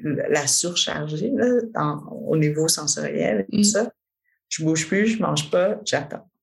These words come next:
Speaker 1: Et finalement, là, elle retrouve ses mots. Elle me dit, «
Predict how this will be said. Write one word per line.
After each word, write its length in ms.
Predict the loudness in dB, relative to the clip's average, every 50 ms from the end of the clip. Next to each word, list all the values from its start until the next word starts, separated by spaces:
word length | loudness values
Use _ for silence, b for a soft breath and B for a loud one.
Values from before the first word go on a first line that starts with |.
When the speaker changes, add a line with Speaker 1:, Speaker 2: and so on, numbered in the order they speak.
| _
Speaker 1:
Et 80 | 2 2
finalement, 600 | 2 2 2 2 4 4 2 2 0 0 2 2
là, 200 | 4 4 2 2 2
elle 140 | 0 -2 0
retrouve 400 | 2 0 0 2 0 -2 0 0
ses 200 | 0 0 0 0
mots. 340 | 0 2 0 0 -2 -4 -12 _ _ _ _ _ _ _ _ _ _ _ _ _ _ _ _
Elle 180 | 2 4 4 4
me 40 | 2
dit, « 360 | 2 0 0 -2 -2 -4